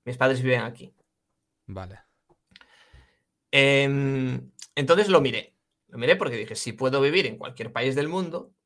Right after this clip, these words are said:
Speaker 1: ¿qué país del mundo sería mejor para vivir?". Y lógicamente, no todo es el dinero. Yo jamás me iría a Andorra.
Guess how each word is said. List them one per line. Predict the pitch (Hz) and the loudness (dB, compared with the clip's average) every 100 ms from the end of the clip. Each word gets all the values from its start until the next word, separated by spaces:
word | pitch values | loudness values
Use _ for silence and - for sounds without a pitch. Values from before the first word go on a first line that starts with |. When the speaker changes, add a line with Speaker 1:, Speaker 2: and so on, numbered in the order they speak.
| _ | _
Speaker 1:
¿qué | 233 | 2
país | 226 151 147 | 4 2 4
del | 131 | 0
mundo | 123 151 180 240 - _ _ _ _ - | 0 -2 0 -2 -4 _ _ _ _ -18
sería | - 117 123 135 | -10 -6 -4 -2
mejor | 127 151 151 | -2 -2 2
para | 180 104 | 2 2
vivir?". | 135 196 - - | 2 0 -2 -6
Y | 123 | -2
lógicamente, | 127 135 135 143 202 - - _ _ - | 0 2 2 2 0 -2 -8 _ _ -8
no | 127 160 | 0 2
todo | 208 151 | 2 2
es | 120 | 0
el | 110 | -4
dinero. | 104 113 101 - | -10 -10 -10 -10
Yo | - 147 | -4 2
jamás | 196 180 131 | 4 4 2
me | 117 | -2
iría | 113 101 | -4 -4
a | |
Andorra. | 120 123 - | 0 0 -2